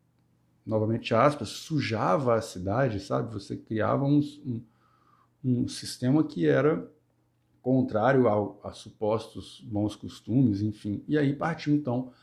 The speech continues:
a criminalização de determinadas condutas, justamente com a finalidade apenas de retirar essas pessoas da sociedade, das ruas e levá-las pra onde? Pra dentro das unidades prisionais.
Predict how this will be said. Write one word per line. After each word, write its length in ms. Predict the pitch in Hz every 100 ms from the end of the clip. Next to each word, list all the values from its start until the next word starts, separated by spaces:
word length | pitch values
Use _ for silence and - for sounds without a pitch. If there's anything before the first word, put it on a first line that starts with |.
| - -
a 160 | 151 170
criminalização 840 | - 165 156 147 147 147 143 156 160
de 80 |
determinadas 500 | 151 147 147 127 127
condutas, 600 | - 147 139 123 143 156
justamente 680 | 131 147 - 147 135 - - _ _ _ _ -
com 140 | 165
a 80 | 160
finalidade 460 | 160 170 156 139 143
apenas 340 | 147 139 131
de 80 | 131
retirar 480 | 139 147 156 135 151
essas 180 | -
pessoas 540 | - 147 - 131 135 127
da 240 | 131 127
sociedade, 680 | 139 151 - 170 151 143 113 _ _ _ -
das 320 | 123 147 127
ruas 380 | 113 139 170 165
e 20 |
levá-las 400 | 156 139 139 139
pra 180 | - 143
onde? 200 | 104 95
Pra 220 | - -
dentro 220 | 120 113
das 160 | 131 117
unidades 380 | 123 120 107 -
prisionais. 600 | 120 113 160 135 98 -